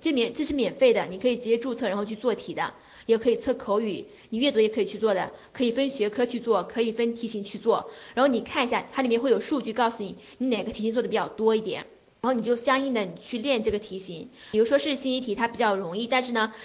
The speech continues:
这里面它就容易基础上呢，它就考你的速度，你要快。如何快呢？就是你不要把这个文章都看完，你要定位了好之后，直接看定位的句子，然后直接找同义替换就好了，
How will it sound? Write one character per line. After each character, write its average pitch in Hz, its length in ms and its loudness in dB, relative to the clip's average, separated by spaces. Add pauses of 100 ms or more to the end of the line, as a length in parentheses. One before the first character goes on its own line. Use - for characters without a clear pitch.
(200)
这 285 120 -2
里 247 40 0
面 226 140 4
它 247 160 -2
就 247 260 6 (200)
容 254 180 4
易 320 80 2
基 269 140 0
础 220 80 4
上 220 160 2
呢， 208 180 0
它 247 60 -4
就 247 100 0
考 220 200 -4
你 202 100 -6
的 185 100 -2
速 240 260 -8
度， - 260 -6 (300)
你 220 80 0
要 226 120 4
快。 247 560 2
如 262 140 -2
何 247 140 4
快 254 280 2
呢？ 208 180 2
就 247 100 -6
是 247 120 -2
你 196 100 -2
不 240 140 0
要 240 100 6
把 180 140 0
这 208 100 -2
个 214 100 2
文 190 160 -2
章 220 180 0
都 214 100 0
看 220 260 -2
完， 156 260 -6 (280)
你 240 60 4
要 233 100 6
定 302 180 0
位 254 160 4
了 240 60 0
好 - 180 -6
之 220 120 -10
后， 185 100 -2
直 180 120 -8
接 214 120 2
看 240 220 -2
定 262 120 -2
位 226 80 2
的 202 80 2
句 240 160 -6
子， - 140 -8
然 208 100 -6
后 208 80 -2
直 - 80 -10
接 226 120 4
找 208 140 2
同 185 160 -8
义 202 60 -2
替 233 140 -8
换 226 160 -2
就 208 80 -4
好 - 180 -6
了， - 180 -8